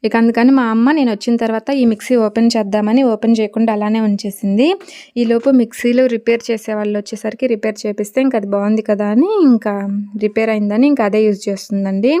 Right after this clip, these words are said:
ఇవైతే బాగున్నాయండి. క్వాలిటీ అయితే సూపర్ అనమాట. ఇది వచ్చేసి ఏడు వేల ఐదు వందలు పడ్డదంటండి. అవి మొత్తం కూడా మూడు వేలకే వచ్చేసినాయి. ఈ ఒక్క మిక్సీయే ఏడు వేల ఐదు వందలు పడ్డదంట. ఇది తీసుకొని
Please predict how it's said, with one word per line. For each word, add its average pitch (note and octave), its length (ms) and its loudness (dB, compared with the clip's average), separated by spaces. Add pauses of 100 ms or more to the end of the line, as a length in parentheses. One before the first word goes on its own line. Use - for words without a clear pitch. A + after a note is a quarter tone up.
(460)
ఇవైతే B3 420 2
బాగున్నాయండి. B3 760 2
క్వాలిటీ A#3+ 520 -2
అయితే A#3 280 0
సూపర్ A3 400 -4
అనమాట. A3 380 0 (520)
ఇది B3 320 2
వచ్చేసి B3+ 460 -2 (120)
ఏడు A#3 200 4
వేల A3+ 160 2
ఐదు A3 180 0
వందలు B3 240 0
పడ్డదంటండి. G#3 800 -2
అవి A#3+ 240 2
మొత్తం A#3 380 0
కూడా B3+ 180 2
మూడు A#3 260 4
వేలకే A#3 300 0
వచ్చేసినాయి. A3 640 -2 (440)
ఈ A#3+ 160 2
ఒక్క A#3 260 -4
మిక్సీయే B3+ 580 -2 (120)
ఏడు A3 180 2
వేల G#3+ 200 0
ఐదు G#3 140 0
వందలు A3+ 260 0
పడ్డదంట. G3+ 540 -4 (1400)
ఇది B3 140 0
తీసుకొని C4+ 540 2